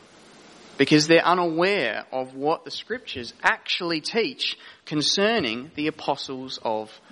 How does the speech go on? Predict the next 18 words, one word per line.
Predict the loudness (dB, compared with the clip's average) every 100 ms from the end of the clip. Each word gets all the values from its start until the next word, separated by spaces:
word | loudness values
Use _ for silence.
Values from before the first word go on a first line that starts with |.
| -20 -20 -6
the | 0
Lord. | 0 0 -4 -12 -20 _ -20 -20 -20 -20 -20 -20 -20 -20 -20 -20 -20 -20 -20 -4
Yet | 0
even | 2 4
a, | 2 0 -6
a | -6
simple | -2 0 0 -2
glance | -2 2 4 4 2 -2 -10
at | -12
the |
claims | -12 -4 0 0 -2 -4
of | 0
those | 0 2 -2
within | -2 0 0 0
the | -4 -6
N | -4 -2
A | 0 0
R | 0 -2